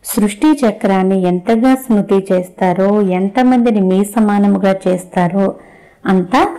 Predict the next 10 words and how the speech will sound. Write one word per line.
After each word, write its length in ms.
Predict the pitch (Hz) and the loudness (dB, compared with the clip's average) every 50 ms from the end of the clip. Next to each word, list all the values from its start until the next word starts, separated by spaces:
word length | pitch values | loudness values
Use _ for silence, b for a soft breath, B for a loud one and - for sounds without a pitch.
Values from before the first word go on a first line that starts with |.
| - - 190 | -6 -2 0
లాభం 420 | 190 190 185 180 175 196 175 175 | 0 2 0 0 0 0 0 0
ఉంటుంది. 680 | 175 175 170 180 180 170 170 170 165 170 180 - 170 - - - - _ _ _ _ _ _ _ _ _ _ _ _ _ _ _ _ _ b b b b b b b b b b - | 0 -2 -2 -2 0 2 2 2 2 2 0 -2 -4 -8 -14 -20 -20 _ _ _ _ _ _ _ _ _ _ _ _ _ _ _ _ _ b b b b b b b b b b -2
రాజులుగా 680 | 190 190 185 175 180 175 170 202 185 202 185 - 202 196 | 0 2 4 4 4 4 4 4 4 2 2 2 2 2
అవ్వాలంటే 760 | 190 185 175 170 180 190 185 175 180 180 180 175 170 196 190 | 2 2 2 2 2 2 2 2 0 0 0 0 0 0 0
ప్రజలను 600 | 196 - - - 185 170 165 208 202 208 208 202 | 0 -2 -2 -2 -2 0 0 0 0 0 0 -2
కూడా 260 | 208 214 202 196 202 | -2 -2 -2 0 -2
తయారు 580 | 202 208 - 214 214 220 220 214 226 220 - 220 | -2 -2 0 0 2 2 2 0 -2 -2 -4 -4
చేసుకోవాలి 720 | 208 208 - - - 220 208 202 196 190 185 190 196 208 | -4 -4 -6 -2 0 0 2 2 2 0 0 0 -2 -2
అంటున్నారు 500 | 208 202 196 202 208 196 196 190 190 190 | -2 -4 -4 -2 -2 0 0 0 0 -2
బాబా. 380 | 185 190 185 185 190 190 202 | -2 -2 -2 -2 -2 -4 -6